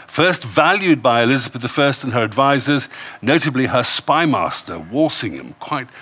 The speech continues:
one of the darkest figures at Elizabeth's court, and then finally abandoned by the court and by Walsingham. A man who loses influence, patrons, and above all his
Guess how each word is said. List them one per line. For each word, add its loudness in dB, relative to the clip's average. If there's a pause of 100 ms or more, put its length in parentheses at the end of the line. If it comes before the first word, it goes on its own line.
one -4
of -6
the -6
darkest 0
figures -4 (240)
at -4
Elizabeth's -6
court, -4 (440)
and 0
then 4
finally 2
abandoned 0
by 2
the -6
court -4
and -8
by -2
Walsingham. -8 (640)
A -4
man 4
who 6
loses 4
influence, 0
patrons, 0 (300)
and -6
above 4
all 6
his -2